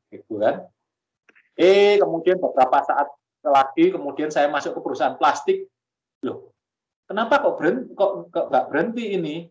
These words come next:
Kan membuat, apa ya, semacam tumpu atau apa gitu, "Kok, kok berhenti, kok nggak dimatiin?" gitu. "Oh, nggak, Pak, karena kalau besok,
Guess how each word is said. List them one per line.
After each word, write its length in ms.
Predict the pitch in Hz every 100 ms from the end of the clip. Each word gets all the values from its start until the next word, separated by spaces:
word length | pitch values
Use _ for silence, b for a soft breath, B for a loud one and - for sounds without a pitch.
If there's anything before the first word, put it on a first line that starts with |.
| _ _ -
Kan 160 | 147
membuat, 560 | 160 127 120 113 113 - 117
apa 160 | 127
ya, 160 | 120 117
semacam 720 | - 127 113 127 117 117 - -
tumpu 460 | 117 113 113 135 113
atau 160 | 127
apa 380 | 113 113 127 113
gitu, 160 | 123 170
"Kok, 160 | 202 - _ _ _ _ _ _ -
kok 140 | - - -
berhenti, 240 | 139 190
kok 140 | 247 147
nggak 140 | 135
dimatiin?" 720 | 135 190 190 220 214 214 214 185
gitu. 380 | - 127 - - -
"Oh, 140 | 185 240
nggak, 160 | 208 220
Pak, 180 | 233 -
karena 180 | 175 220
kalau 260 | 202 196 139
besok, 240 | 127